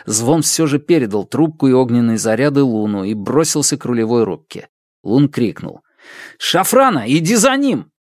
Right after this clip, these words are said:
Дакти могли вернуться, и кто-то должен был охранять Звона. Шафрана прыжками помчалась за Звоном, а Лун повернулся к Флоре. Пламя сверкало уже по всему гнезду, скрываемое лишь дымной завесой,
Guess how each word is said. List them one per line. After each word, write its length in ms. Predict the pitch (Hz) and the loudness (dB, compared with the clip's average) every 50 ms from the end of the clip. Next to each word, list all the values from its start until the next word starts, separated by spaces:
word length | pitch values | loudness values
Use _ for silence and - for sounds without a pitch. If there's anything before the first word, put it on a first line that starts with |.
| _ _ | _ _
Дакти 480 | - - - 90 92 - - - - 120 | -18 -10 -8 -8 -8 -8 -8 -6 -4 -2
могли 360 | 120 127 131 127 127 135 135 | 0 0 0 0 2 0 2
вернуться, 640 | 135 151 143 143 131 117 117 110 - - - 127 117 | 2 2 2 2 0 0 0 -2 -2 -4 -2 0 0
и 100 | 117 104 | -2 -2
кто-то 440 | - - - 127 127 135 - 165 | -6 -8 -2 -2 -2 0 0 -2
должен 420 | 147 120 123 120 127 123 131 139 127 | -2 0 0 0 0 2 2 0 2
был 140 | 123 127 127 | 2 2 2
охранять 560 | 123 - - 120 110 110 104 98 101 95 90 | 0 0 -4 -4 -4 -4 -6 -8 -8 -8 -8
Звона. 540 | 92 101 101 101 98 85 65 53 - - - _ _ _ _ _ _ _ _ _ - | -8 -8 -6 -6 -6 -6 -6 -10 -16 -20 -20 _ _ _ _ _ _ _ _ _ -14
Шафрана 680 | - - - - - - - - 117 165 190 190 160 | -10 -6 -6 -6 -6 -6 -6 -6 -4 -4 -4 -6 -6
прыжками 640 | - - 160 151 - - - 156 160 160 160 151 | -4 -4 -4 -4 -4 -2 -2 0 0 2 0 0
помчалась 580 | 156 - 135 135 123 - - 143 139 135 131 120 | 0 0 0 0 0 0 0 2 2 2 2 0
за 180 | 110 117 113 | 0 0 0
Звоном, 500 | 110 98 101 101 131 156 156 147 139 123 - - - - - - - - | 0 -2 -2 0 2 2 4 2 2 0 -4 -10 -20 -20 -20 -20 -10 -4
а 120 | 87 90 | -4 -2
Лун 260 | 101 127 175 185 156 | 2 2 2 2 2
повернулся 580 | 160 165 151 151 143 135 143 143 139 - - 123 | 2 2 2 2 4 4 4 4 2 0 -2 -4
к 60 | - | -10
Флоре. 560 | - - - 135 127 113 90 71 - - - _ _ _ _ _ _ _ _ _ | -12 -8 -4 0 0 0 0 0 -4 -10 -16 _ _ _ _ _ _ _ _ _
Пламя 340 | - 87 92 101 113 131 139 | -6 -4 -4 0 0 0 0
сверкало 500 | - - 156 147 143 - 139 131 135 151 | 0 2 0 0 0 2 0 2 2 2
уже 220 | 151 135 131 143 | 0 2 0 0
по 120 | - - 143 | 0 0 -2
всему 360 | - - - 131 120 123 123 | -2 0 0 0 0 0 0
гнезду, 560 | 123 127 139 151 151 127 117 107 113 110 104 | 0 2 2 2 2 0 -2 -4 -4 -2 -2
скрываемое 680 | - - - - 110 110 107 117 131 139 143 143 143 135 | -4 -6 -4 -2 -2 0 2 2 2 4 4 4 4 2
лишь 200 | 127 123 117 104 | 2 0 -2 -4
дымной 420 | 95 107 110 117 123 127 127 127 127 | -6 -4 -2 0 2 2 2 2 0
завесой, 760 | 113 123 131 123 117 98 90 78 - - - - 76 - | 0 0 0 0 0 -4 -6 -6 -4 -4 -6 -6 -8 -14